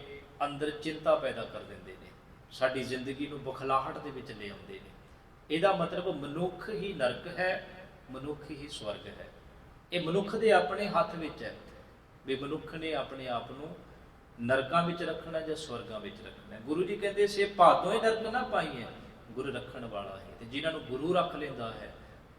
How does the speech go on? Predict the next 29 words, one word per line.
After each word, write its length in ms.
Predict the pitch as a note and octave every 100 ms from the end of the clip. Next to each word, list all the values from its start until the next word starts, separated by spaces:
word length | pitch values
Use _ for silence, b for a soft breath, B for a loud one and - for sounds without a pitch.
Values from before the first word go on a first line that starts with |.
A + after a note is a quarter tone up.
| D#3
ਉਹ 160 | D#3
ਮਨੁੱਖ 320 | C3+ B2+ A#2+
ਫਿਰ 320 | B2+ A#2+ A2 - - - - - A#2
ਨਰਕਾਂ 380 | A#2+ A#2+ B2+ A#2+
ਦੇ 120 | A2+
ਵਾਸੀ 360 | G2+ F#2+ -
ਨਹੀਂ 180 | F#2+ F#2+
ਬਣਦੇ। 340 | F#2+ F#2 - - - - - C3+
ਉਹ 80 |
ਜਿਉਂਦੇ 480 | B2 A2+ B2+ C3 B2+
ਜਾਗਦੇ 440 | A2+ G#2+ G2+ G#2 G#2+
ਸੱਚਖੰਡ 560 | - B2+ - - A#2
ਬਣ 220 | G2+ G2 -
ਜਾਂਦੇ 340 | F#2+ F#2 F#2
ਨੇ। 160 | F#2 F#2 - B B - -
ਉਹ 80 | D3
ਜਿਉਂਦੇ 460 | C#3+ C#3+ D3 D3+
ਜਾਗਦੇ 600 | D3 A#2+ A2+ - G#2 G#2 G#2 - - - -
ਗੁਰੂ 400 | G#2 A2+ C3 C#3
ਦੇ 340 | C3 A#2+ A#2+ B2 A#2+
ਉਪਦੇਸ਼ 460 | A#2 G#2+ A2 A2 -
ਦੇ 100 | A2+ -
ਧਾਰਨੀ 340 | A2+ F#2+ G2 G2
ਬਣ 80 | F#2+ -
ਜਾਂਦੇ 260 | F#2 -
ਹਨ। 760 | - - - - - - - -
ਸੋ 160 | -
ਇੰਨੀ 160 | B2+ A#2
ਬੇਨਤੀ 340 | G#2+ G2+ G#2